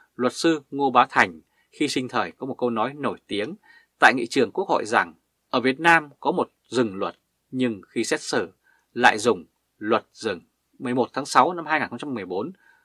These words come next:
Bộ trưởng Tư pháp lúc đó là ông Hà Hùng Cường, khi trả lời chất vấn trước Quốc hội đã thẳng thắn thừa nhận rằng pháp luật Việt Nam phức tạp nhất thế giới, xử thế nào cũng được. Lãnh đạo của Đảng Cộng sản Việt Nam xin đừng quên, không có gì vĩnh viễn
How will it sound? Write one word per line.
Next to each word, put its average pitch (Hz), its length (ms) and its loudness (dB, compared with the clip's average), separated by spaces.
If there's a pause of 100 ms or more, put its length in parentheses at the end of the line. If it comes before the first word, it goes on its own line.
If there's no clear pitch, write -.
(200)
Bộ 127 180 0
trưởng 101 340 2
Tư 139 140 2
pháp - 240 2
lúc - 120 -10
đó 123 200 2
là 139 100 -2
ông 131 160 -2 (140)
Hà 101 320 0
Hùng 95 200 -12 (100)
Cường, 98 300 0 (440)
khi - 140 -4
trả 127 140 4
lời 104 180 0
chất - 220 -8
vấn 139 200 0
trước 190 180 -8
Quốc 165 120 -10
hội 147 220 0
đã 127 140 -8
thẳng - 200 -2
thắn 113 220 -6 (120)
thừa 110 140 0
nhận 98 260 -6
rằng 95 240 0 (300)
pháp 196 140 2
luật - 140 -2
Việt - 200 -6
Nam 131 220 2 (160)
phức 190 180 -4
tạp 107 180 6 (120)
nhất 143 300 -4
thế 123 140 -2
giới, 123 340 0 (360)
xử 117 420 2
thế 127 140 -6
nào 117 360 2 (180)
cũng 117 200 -4
được. - 240 -4 (460)
Lãnh 175 200 2
đạo 135 220 8
của 113 80 -6
Đảng 101 120 -4
Cộng 101 120 -14
sản 95 140 -6
Việt 98 140 -8
Nam 123 280 0
xin 151 220 0
đừng 107 140 -4
quên, 120 340 0 (280)
không 147 380 2
có 139 140 0
gì 113 320 0
vĩnh 127 220 -8
viễn 131 240 -4